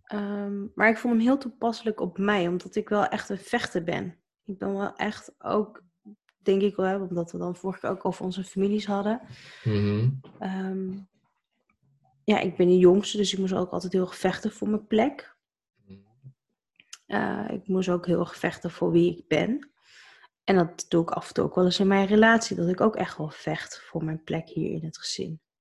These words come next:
Speaker 2: Ja.
Speaker 1: Ook al wordt die wel, eh, heel erg gewaardeerd.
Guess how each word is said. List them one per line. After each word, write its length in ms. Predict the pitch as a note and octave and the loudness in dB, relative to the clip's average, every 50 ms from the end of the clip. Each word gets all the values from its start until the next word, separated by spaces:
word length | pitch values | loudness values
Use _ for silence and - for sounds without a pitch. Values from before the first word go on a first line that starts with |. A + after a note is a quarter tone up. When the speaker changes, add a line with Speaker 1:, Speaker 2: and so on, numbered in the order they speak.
| _ _ _ _ - - - - | _ _ _ _ -20 -20 -12 -6
Speaker 2:
Ja. 140 | G#3 G3 F3+ | -4 0 2
Speaker 1:
Ook 180 | F#3+ E3+ - | 2 2 2
al 120 | - D#3 - | 0 -4 -2
wordt 180 | D#3+ E3 D#3+ | -4 -4 -2
die 120 | - F#3 F3 | 0 2 4
wel, 520 | F3 F3 F3 F3+ F3+ F3 F#3 - - _ _ | 6 6 6 6 4 2 0 -2 -6 _ _
eh, 280 | - - G3 F#3+ F#3 F#3 | -12 -8 -8 -6 -6 -6
heel 420 | F#3 F3 - - G3 G3+ G3+ - | -8 -2 4 8 8 8 8 6
erg 320 | - F#3+ G3 F#3+ - - - - | 4 0 0 -2 -4 -10 -16 -18
gewaardeerd. 800 | - - A3 G3+ G#3+ G#3+ G3 A3+ A3 - - - - - - | -6 -2 2 4 4 6 6 6 4 4 4 0 -6 -12 -18